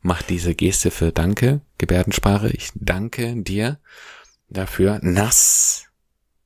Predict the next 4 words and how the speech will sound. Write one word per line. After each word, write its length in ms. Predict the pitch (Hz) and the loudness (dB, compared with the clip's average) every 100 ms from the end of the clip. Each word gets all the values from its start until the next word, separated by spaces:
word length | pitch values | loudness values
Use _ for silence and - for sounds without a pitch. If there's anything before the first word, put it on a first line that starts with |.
| _ _ _ _ _ _ _ _ _ _ _ _ _ | _ _ _ _ _ _ _ _ _ _ _ _ _
ich 440 | - 92 - - _ _ - | -4 -4 -6 -14 _ _ 0
Erste 380 | 101 - - | 2 2 2
im 120 | 95 85 | 2 2
Staunlich, 1200 | - 85 90 127 147 _ _ - 110 147 - | 2 6 6 4 -2 _ _ -10 -8 -8 -14